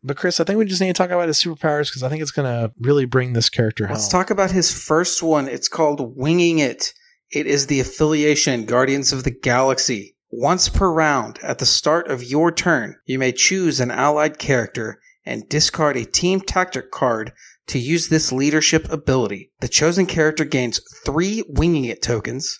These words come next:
Speaker 2: After rolling attack dice, defense dice, or dodge dice, it may discard one Winging It token to re-roll up to two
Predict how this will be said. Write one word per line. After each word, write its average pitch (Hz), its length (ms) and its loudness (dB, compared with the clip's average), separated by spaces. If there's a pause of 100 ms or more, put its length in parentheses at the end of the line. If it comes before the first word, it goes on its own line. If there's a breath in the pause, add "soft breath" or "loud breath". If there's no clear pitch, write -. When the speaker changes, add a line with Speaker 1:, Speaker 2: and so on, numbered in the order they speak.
(140)
Speaker 2:
After 147 280 0
rolling 160 340 2
attack 160 340 0
dice, 190 400 0 (280)
defense 139 400 0
dice, 147 480 0
or 123 160 -2
dodge 156 400 0
dice, 113 380 -2 (140)
it 151 120 -4
may 135 160 2
discard 123 640 -2
one 160 260 2
Winging 156 300 2
It 127 140 0
token 123 400 -2 (340 loud breath)
to 160 160 0
re-roll 143 520 0
up - 180 -6
to - 200 -6 (100)
two 151 460 0